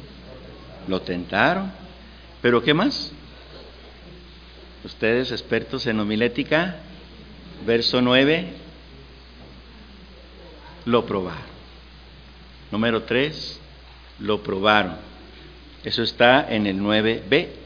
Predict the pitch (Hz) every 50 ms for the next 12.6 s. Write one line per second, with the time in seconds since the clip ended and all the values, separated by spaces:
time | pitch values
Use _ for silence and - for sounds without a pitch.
0 | - - - - - - - - - - - - - - - - - - - -
1 | - - - 120 120 - 131 127 127 127 127 123 123 127 127 123 120 - 131 135
2 | 147 151 151 143 135 131 - - 117 107 - - 139 151 165 180 190 180 - -
3 | 139 131 135 156 196 240 226 - 196 185 180 165 143 139 135 139 135 139 156 196
4 | 226 233 - - - - - - 120 110 120 123 127 135 139 135 127 117 107 -
5 | - 120 117 117 117 117 113 - - - - 107 101 101 101 101 107 104 - 98
6 | 92 95 110 127 135 143 131 107 95 95 - - - - - - - - - 117
7 | 113 117 131 143 156 160 175 175 165 - - - - - - - - - - -
8 | - - - - 127 123 123 123 120 117 117 - - - 127 127 123 - 127 123
9 | 131 147 151 139 123 120 117 - - 170 185 185 185 180 185 185 180 - - 185
10 | 208 226 233 226 208 175 - - - - - - - - - - - - - -
11 | - - 123 127 131 127 127 123 131 123 - - 135 123 123 127 127 139 139 139
12 | 143 139 139 - - 139 139 147 156 156 151 127